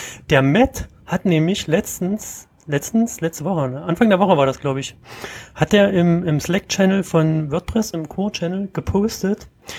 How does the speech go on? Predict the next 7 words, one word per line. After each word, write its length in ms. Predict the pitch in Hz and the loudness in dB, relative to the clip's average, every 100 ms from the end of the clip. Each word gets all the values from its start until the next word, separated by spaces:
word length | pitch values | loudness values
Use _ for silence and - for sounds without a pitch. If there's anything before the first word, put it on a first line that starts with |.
| - - - | -16 -16 2
dass 400 | 165 202 - 143 | 4 4 0 0
W 140 | 208 | 2
P 260 | 220 - 202 | 2 2 2
C 280 | - 175 196 | 0 -2 0
L 240 | 185 165 | 0 -2
I, 340 | 196 190 156 208 - - | 0 2 2 0 -8 -4
also 360 | 160 131 135 | 0 2 0